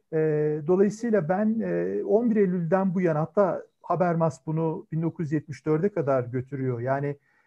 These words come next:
e, ulus devletin meşruiyet krizi adıyla bunu anlatır aslında.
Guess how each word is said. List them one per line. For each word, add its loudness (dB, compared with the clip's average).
e, 0
ulus -2
devletin 0
meşruiyet 0
krizi 2
adıyla 2
bunu -2
anlatır -4
aslında. -4